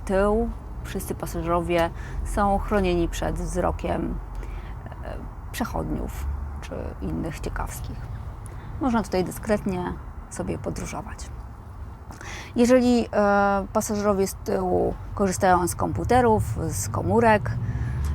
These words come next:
e, mają do dyspozycji dwa gniazda U S B po dwóch stronach. Dodatkowo jest również dwieście trzydzieści volt i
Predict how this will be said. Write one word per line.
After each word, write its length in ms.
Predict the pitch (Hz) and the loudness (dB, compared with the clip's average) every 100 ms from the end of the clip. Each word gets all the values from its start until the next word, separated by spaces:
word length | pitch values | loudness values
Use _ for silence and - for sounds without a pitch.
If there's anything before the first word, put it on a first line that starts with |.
| - | 4
e, 640 | 202 196 190 185 185 185 190 | 6 10 10 10 8 4 6
mają 300 | 220 214 208 | 8 8 6
do 80 | |
dyspozycji 600 | 190 190 - 190 185 208 | 2 0 -2 -2 0 0
dwa 340 | 185 190 226 247 | 0 6 8 8
gniazda 720 | 214 202 196 - 196 196 202 - - - - - - - - | 6 0 0 2 4 4 4 -2 -10 -12 -12 -10 -8 -8 0
U 120 | 196 | 2
S 140 | 170 | 2
B 400 | 165 156 202 254 254 | 4 6 8 8 4
po 100 | 208 | -4
dwóch 260 | 175 180 - | -8 -8 -8
stronach. 540 | - 175 175 202 277 - - - - - - - - - | -8 -6 0 2 2 -2 -16 -18 -16 -16 -16 -18 -8 0
Dodatkowo 600 | 240 - 180 160 190 - | 0 2 2 4 2 0
jest 240 | 180 175 180 | -2 -4 -4
również 440 | 170 170 170 165 - | -4 -2 -2 -4 -4
dwieście 420 | 190 175 175 170 | -4 -2 -4 -8
trzydzieści 520 | - 175 - - - - | -8 -8 -8 -8 -10 -6
volt 300 | 185 262 - - - - - - - - - - - - - | -4 -4 -4 -8 -6 -2 -2 -4 -12 -16 -16 -16 -16 -6 0
i 160 | 294 | 0